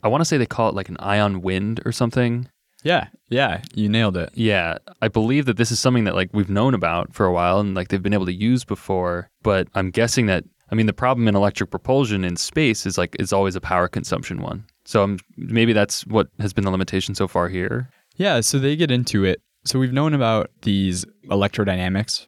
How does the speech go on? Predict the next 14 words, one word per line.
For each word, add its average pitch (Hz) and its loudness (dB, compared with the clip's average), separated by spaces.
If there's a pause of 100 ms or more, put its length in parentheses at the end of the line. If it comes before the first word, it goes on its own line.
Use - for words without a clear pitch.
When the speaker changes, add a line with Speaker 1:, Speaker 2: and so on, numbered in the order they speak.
Speaker 2:
at 107 -4
least 123 -2
for 101 0
over 92 0
a 90 0
hundred 95 0
years. 92 0
There 95 2
was 90 0
sort 98 4
of 90 0
this - -2
crazy 101 0
guy, 92 2